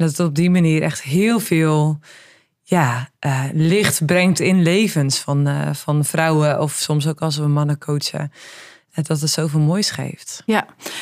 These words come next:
Speaker 2: nou daar is ook, ben ik heel erg blij omdat Marusha ook dat boek geschreven heeft. Want bij mij is het toen eigenlijk een beetje weggezakt. Weet je, dan ga je in de drukte van alles,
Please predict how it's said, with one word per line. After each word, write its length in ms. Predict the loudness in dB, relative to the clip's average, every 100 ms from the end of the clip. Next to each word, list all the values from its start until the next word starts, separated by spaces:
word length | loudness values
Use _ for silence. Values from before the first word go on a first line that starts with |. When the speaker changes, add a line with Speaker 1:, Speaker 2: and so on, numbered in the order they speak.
| -2
Speaker 2:
nou 160 | 2 4
daar 220 | 4 4
is 140 | 4
ook, 240 | 2 -2 0
ben 180 | 2 4
ik 100 | 4
heel 320 | 4 4 4
erg 180 | 2 2
blij 260 | 2 2
omdat 240 | 2 2 0
Marusha 380 | 0 0 0 -2
ook 120 | -2
dat 120 | -2
boek 220 | -2 -2
geschreven 500 | -4 -2 0 0 0
heeft. 120 | 0
Want 160 | 0 2
bij 100 | 2
mij 160 | 2 2
is 120 | 0
het 120 | -2
toen 220 | 0 0
eigenlijk 260 | 0 0 0
een 180 | 0 0
beetje 200 | 0 0
weggezakt. 680 | 0 0 0 0 -2 -2
Weet 180 | -2 0
je, 80 | 0
dan 100 | 0
ga 180 | 0 0
je 420 | 0 0 -2 -4 -8 -16 -16 -18 -20 _ -2
in 120 | 2
de 80 | 4
drukte 400 | 4 2 0 0
van 280 | 0 0 0
alles, 560 | 0 0 -2 -2 -4